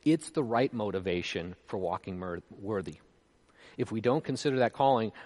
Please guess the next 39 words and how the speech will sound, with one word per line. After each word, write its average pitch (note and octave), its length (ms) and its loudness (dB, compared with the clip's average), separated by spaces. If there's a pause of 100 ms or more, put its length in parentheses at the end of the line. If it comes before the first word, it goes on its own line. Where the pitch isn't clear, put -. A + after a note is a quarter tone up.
(140)
we're A2+ 300 -4
gonna C3+ 180 2
be A2+ 540 -2 (640)
either, B2+ 440 0 (1000)
um, F#2+ 340 -6
w-, G2+ 260 -12
we're C#3 360 -4
gonna C#3+ 160 4
be A#2+ 340 0 (180)
misdirected A#2+ 1400 -4
in A2+ 220 -4
our G2+ 120 -2
motivation G#2 840 0
for F#2+ 520 -2
the G2+ 160 -6
walk. F#2+ 480 -2 (320)
So - 160 -2
let's C3+ 160 4
consider C3 440 -2
that G#2 240 4
calling. G2 440 2 (280)
What C3 140 -2
is F#3 140 -2
the - 80 -6
calling F#2 600 -2
that G#2 180 2
he G#2+ 200 -2
has G2+ 220 2
called F2 380 -4
us G#2 140 -6
to? C3+ 220 -2
Where A2 340 0
is A#2 200 -2
the - 80 -10
calling G#2+ 460 -2
that G#2 260 2
Paul G2 240 -2
speaks - 380 -2
of? F2 180 0